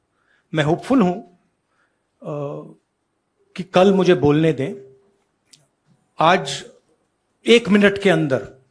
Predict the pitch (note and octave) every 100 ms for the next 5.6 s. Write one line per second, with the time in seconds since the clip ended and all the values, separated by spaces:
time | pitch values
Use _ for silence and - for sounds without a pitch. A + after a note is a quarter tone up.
0 | _ E3 D#3+ D3+ D3+ E3 F3+ D3 D#3+ G#3
1 | G#3+ G3+ F#3 F3 E3+ F3 D3+ D3 F3 E3+
2 | D3 C#3 E3 B3 _ _ _ _ _ -
3 | - D3+ B2+ C#3 - C#3+ C3+ B2+ A#2+ A2+
4 | - A2 A2 _ _ - - _ _ _
5 | _ _ _ A#3 E3 C#3